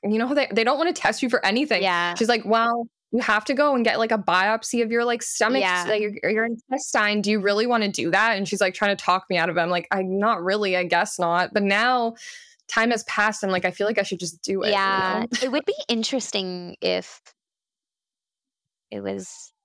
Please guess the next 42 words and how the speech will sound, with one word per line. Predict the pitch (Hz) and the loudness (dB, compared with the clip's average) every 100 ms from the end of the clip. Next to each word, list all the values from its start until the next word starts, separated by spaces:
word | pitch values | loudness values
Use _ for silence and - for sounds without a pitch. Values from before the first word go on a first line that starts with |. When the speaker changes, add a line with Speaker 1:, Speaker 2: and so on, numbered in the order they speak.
| - | -12
Speaker 2:
I, | 208 - | -10 -6
I | 196 | -4
would | 208 | -4
be | 214 | -6
curious | 208 240 240 202 - | -8 -6 -6 -6 -6
to | 190 | -6
see | - 226 | -4 -2
what | 208 208 - | 0 -2 -2
the | 214 | -4
results | 208 196 196 226 | -2 -2 -4 -2
were. | 202 190 | -2 -2
'Cause | 226 233 | -2 -2
it's | 233 - | -4 -2
funny, | 269 262 | -2 -2
'cause | 220 190 | -2 -2
I | |
was | 180 | -2
talking | - 170 208 | -2 -2 -2
to | |
my | 190 | -2
husband, | 175 165 160 | -2 -4 -6
you | |
could | 160 - | -8 -6
totally | 175 170 - | -4 -4 -2
edit | - - | -4 -4
this | - | -4
out. | 82 - - - - - _ | -4 -4 -10 -20 -20 -20 _
But | 196 | -2
I | 196 | 0
was | 202 | 0
talking | 233 262 311 277 | -2 -2 -2 -2
to | |
him, | 208 | -2
and | 190 | -2
I | |
was | 190 | -2
like, | 214 208 - | -2 -6 -12
"Interesting," | 262 - 349 - 190 180 - _ - _ - | -16 -12 -10 -10 -12 -14 -20 _ -20 _ -8
because | 190 185 175 - | -2 -2 -2 -6
it's | 190 - | -8 -6
an | 180 | -4
autoimmune | 170 170 165 175 208 165 - | -2 -2 -2 -2 -4 -6 -12